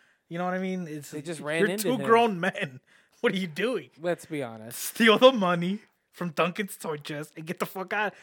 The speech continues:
Speaker 1: Why did you wanna kill this kid?
Speaker 2: Revenge.
Speaker 1: <laughs> From
Speaker 2: It's,
Speaker 1: what?
Speaker 2: it's Joe Pesci.
Speaker 1: Yeah, I guess. Anyways, that's, um, we hope this episode works.
Speaker 2: This is the
Speaker 1: 'Cause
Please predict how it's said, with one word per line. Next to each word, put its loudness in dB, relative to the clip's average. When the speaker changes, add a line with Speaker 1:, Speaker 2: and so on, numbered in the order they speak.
Speaker 1:
Why 4
did 2
you 0
wanna 0
kill -6
this -6
kid? -16
Speaker 2:
Revenge. -2
Speaker 1:
<laughs> -20
From -8
Speaker 2:
It's, 0
Speaker 1:
what? 6
Speaker 2:
it's 2
Joe 8
Pesci. -2
Speaker 1:
Yeah, -16
I -20
guess. -20
Anyways, -14
that's, -8
um, -10
we -4
hope -4
this -4
episode -4
works. -10
Speaker 2:
This -8
is -10
the -6
Speaker 1:
'Cause -10